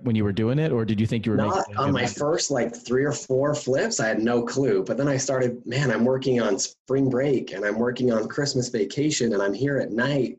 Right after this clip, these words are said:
Speaker 2: by myself laying tile. And I'm like, "Man, I could totally pay someone to do this, and it would be more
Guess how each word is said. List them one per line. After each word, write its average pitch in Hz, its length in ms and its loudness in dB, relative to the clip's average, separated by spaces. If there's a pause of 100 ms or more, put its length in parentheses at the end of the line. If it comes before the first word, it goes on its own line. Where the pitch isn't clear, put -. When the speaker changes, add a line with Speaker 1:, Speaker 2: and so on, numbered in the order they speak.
(120)
Speaker 2:
by 110 100 -4
myself 131 720 0 (400)
laying 117 320 2
tile. 120 580 -2 (440)
And 113 100 0
I'm 110 60 0
like, 107 160 -2
"Man, 127 260 0
I 135 120 0
could 135 120 -2
totally 139 440 0
pay 151 260 0
someone 110 480 0
to 113 120 -2
do 135 200 2
this, 101 380 0
and 101 120 -6
it 107 40 -4
would 104 100 -4
be 107 100 0
more 107 460 -2